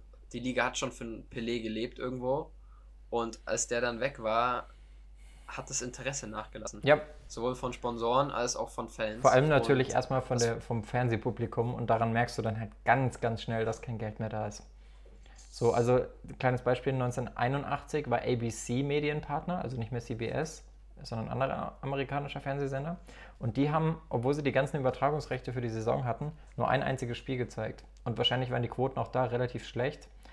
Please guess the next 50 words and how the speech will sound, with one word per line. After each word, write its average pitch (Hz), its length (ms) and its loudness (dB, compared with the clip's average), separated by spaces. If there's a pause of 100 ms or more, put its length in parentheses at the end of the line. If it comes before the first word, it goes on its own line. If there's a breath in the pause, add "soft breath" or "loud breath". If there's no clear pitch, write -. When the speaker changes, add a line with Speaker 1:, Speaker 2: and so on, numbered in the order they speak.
(460 loud breath)
Speaker 2:
Und 117 320 4
deswegen 120 320 0
hatte 120 220 0
die 117 260 0
Liga 127 460 2
ab - 180 -2
der 123 160 4
Saison 113 320 0
zweiundachtzig 123 560 0
auch - 320 0
überhaupt 135 280 2
keinen 110 160 0
Medienpartner 107 520 0
mehr. 101 240 -4 (240)
Und 107 140 -6
dementsprechend 117 520 -2
mau 113 160 2
sah 123 100 2
es 123 120 0
halt 135 100 2
auch 139 120 -2
aus. - 320 -2 (1160 loud breath)
Man 117 160 0
hat 131 140 2
dann 151 340 0 (240)
in 123 180 0
dem 131 180 4
Jahr 139 220 2
trotzdem 135 320 -2
versucht, 135 340 2
das - 120 -6
Interesse 123 520 0
für 135 120 -4
die 123 80 0
Liga 120 260 2
nochmal 120 240 0
neu 120 140 0
zu - 140 -4
entfachen, 165 640 -2
nämlich 127 500 0
indem 117 300 2
man 120 140 2
sich 117 200 -2
für 120 120 -2
die 113 140 0
W 113 60 4
M 117 320 0 (120)
sechsundachtzig 117 580 0
beworben 107 340 0
hat. 107 200 -6